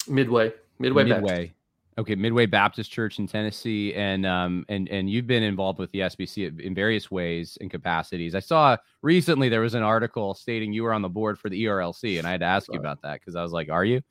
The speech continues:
Speaker 2: Um, you were, I guess. Uh, and, uh,
Speaker 1: Baptist
Speaker 2: anyway.
Speaker 1: News Global is not filled with journalists. That's, that's
Speaker 2: No.
Speaker 1: what's going on there. So that
Speaker 2: No.
Speaker 1: delighted me. I had a good laugh at that, and I let 'em have it up there.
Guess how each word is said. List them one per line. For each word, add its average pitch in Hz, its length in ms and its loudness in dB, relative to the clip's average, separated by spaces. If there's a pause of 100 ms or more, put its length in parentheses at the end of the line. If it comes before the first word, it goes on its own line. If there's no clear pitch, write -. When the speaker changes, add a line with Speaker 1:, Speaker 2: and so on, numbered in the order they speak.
(440)
Speaker 2:
Um, 87 320 0 (560)
you 95 180 -2
were, 101 380 2 (440)
I 85 60 -12
guess. 78 360 -14 (100)
Uh, 87 340 -6
and, 95 300 -2
uh, - 20 4
Speaker 1:
Baptist 110 340 6
Speaker 2:
anyway. 131 140 6
Speaker 1:
News 127 100 0
Global 123 400 4
is 127 200 0
not 120 320 4
filled 120 280 2
with 113 240 -2 (320)
journalists. - 760 0
That's, 127 180 4
that's 139 160 6
Speaker 2:
No. - 60 4
Speaker 1:
what's 143 100 0
going 131 180 6
on 123 120 4
there. 127 120 4
So 143 120 6
that 151 100 10
Speaker 2:
No. 135 80 8
Speaker 1:
delighted 117 320 8
me. 117 240 -2
I 135 160 6
had 131 140 6
a 127 40 2
good 120 160 0
laugh 110 300 2
at 117 120 -2
that, 120 100 4
and 120 120 0
I 127 40 6
let 156 120 6
'em 151 100 4
have 160 180 4
it 170 40 2
up 180 140 0
there. 101 160 -2